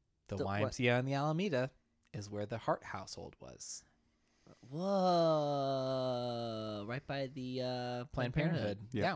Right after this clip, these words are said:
Speaker 1: where you can yell at people
Speaker 2: For
Speaker 1: with their horrifying signs of quote-unquote aborted fetuses.
Speaker 2: Bro, I'm trying to get an abortion. You're bumming me out.
Speaker 1: <clears throat> I just love, uh, I mean, just, it gives me so much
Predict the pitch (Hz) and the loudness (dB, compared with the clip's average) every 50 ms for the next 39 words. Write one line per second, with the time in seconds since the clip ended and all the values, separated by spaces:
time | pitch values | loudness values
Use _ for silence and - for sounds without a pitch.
0 | - - 117 117 117 113 110 - 127 117 113 113 113 113 117 117 - - 117 113 | -2 -2 -2 0 0 0 0 -2 -2 0 0 2 2 2 2 0 -2 -4 -8 -6
1 | - 117 113 113 113 110 117 - - - - - - - 131 123 117 123 123 117 | -4 -2 0 0 0 -2 -4 -8 -14 -20 -20 -10 -6 -2 0 0 2 4 6 6
2 | 113 107 - - - 120 120 123 120 110 - 127 120 117 117 117 - - 120 113 | 6 6 4 6 6 8 8 8 6 4 4 2 2 2 2 0 0 0 0 0
3 | 117 117 110 - - 110 104 110 107 - - - _ _ _ _ _ _ _ - | 0 0 -2 -2 -4 -6 -6 -8 -12 -14 -16 -20 _ _ _ _ _ _ _ -20
4 | - - _ _ - - - 127 127 120 120 113 107 107 - 127 120 113 113 107 | -20 -20 _ _ -8 -2 0 2 2 4 4 2 2 2 2 4 4 4 4 0
5 | 107 104 113 110 107 104 107 101 - - 120 110 98 - - 85 - 175 185 180 | -4 -2 -2 -2 -2 -2 -4 -4 -4 -4 -4 -4 -4 -4 -4 2 8 10 10 10
6 | 160 135 120 - 170 160 165 165 160 156 151 143 - 147 151 160 160 156 - 104 | 10 8 6 2 2 2 2 2 2 2 2 0 0 2 4 4 4 2 0 -6
7 | 98 95 101 - 143 139 139 139 143 143 147 147 143 123 101 - - - - - | -8 -6 -2 0 0 0 0 0 0 0 0 0 0 -2 -4 -6 -8 -8 -10 -10
8 | - - - - - _ _ _ _ _ _ _ _ _ _ _ _ _ - - | -14 -20 -20 -20 -20 _ _ _ _ _ _ _ _ _ _ _ _ _ -18 -14
9 | - - 123 120 127 117 117 107 - - - _ _ - 107 101 95 92 92 - | -8 -2 0 0 0 0 0 -4 -6 -8 -14 _ _ -10 -6 -6 -6 -6 -6 -10
10 | - - _ _ - 101 98 101 95 - - 107 107 101 98 98 - 101 - - | -14 -20 _ _ -14 -12 -12 -12 -12 -12 -12 -10 -10 -8 -8 -10 -10 -10 -10 -10
11 | - - - - - _ _ _ 143 143 147 185 202 185 160 185 165 - 160 156 | -10 -12 -14 -18 -20 _ _ _ -2 0 2 4 2 2 2 0 0 0 0 -2
12 | 143 123 - 139 | -2 -4 -6 -10